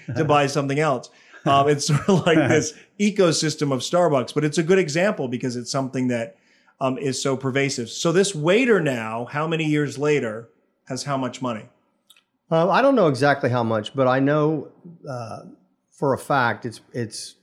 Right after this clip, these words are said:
Speaker 1: you know, percentage-wise, I don't know what it is.
Speaker 2: But wasn't it in the six figures
Speaker 1: Uh,
Speaker 2: X
Speaker 1: yeah.
Speaker 2: number of years
Speaker 1: Yeah.
Speaker 2: later?
Speaker 1: Yeah. It
Speaker 2: Yeah.
Speaker 1: was, it was a low, low dollar amount. It was twenty-two years later, and it was a six-figure account. Yes.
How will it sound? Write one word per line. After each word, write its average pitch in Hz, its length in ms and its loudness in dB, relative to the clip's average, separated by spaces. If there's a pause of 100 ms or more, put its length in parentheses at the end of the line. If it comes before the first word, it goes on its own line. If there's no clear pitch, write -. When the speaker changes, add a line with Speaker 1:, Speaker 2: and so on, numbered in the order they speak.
(480)
Speaker 1:
you 120 140 -8
know, 95 100 -8
percentage-wise, 123 720 0
I 113 100 2
don't 110 120 -4
know 101 100 -4
what 98 120 -4
it 95 120 -10
is. 92 160 -6
Speaker 2:
But 170 120 0
wasn't 202 340 4
it 190 100 4
in 196 100 4
the 190 80 2
six 180 300 -4
figures 190 640 -2 (200)
Speaker 1:
Uh, 143 60 0
Speaker 2:
X 170 140 4
Speaker 1:
yeah. 220 120 4
Speaker 2:
number 165 280 2
of 151 100 0
years 160 160 2
Speaker 1:
Yeah. 175 140 6
Speaker 2:
later? 175 400 0
Speaker 1:
Yeah. 151 220 0 (100)
It 147 60 0
Speaker 2:
Yeah. 156 40 4
Speaker 1:
was, 160 300 2
it 151 160 0
was 139 200 2
a 127 100 2
low, 139 380 2
low 160 260 4
dollar 165 320 2
amount. 139 300 0
It 117 60 0
was 110 100 -4
twenty-two 170 520 0
years 160 280 0
later, 120 480 -4 (360)
and 131 120 0
it 143 40 0
was 120 120 0
a 104 40 -6
six-figure 139 580 -2
account. 98 340 -8 (120)
Yes. - 420 -12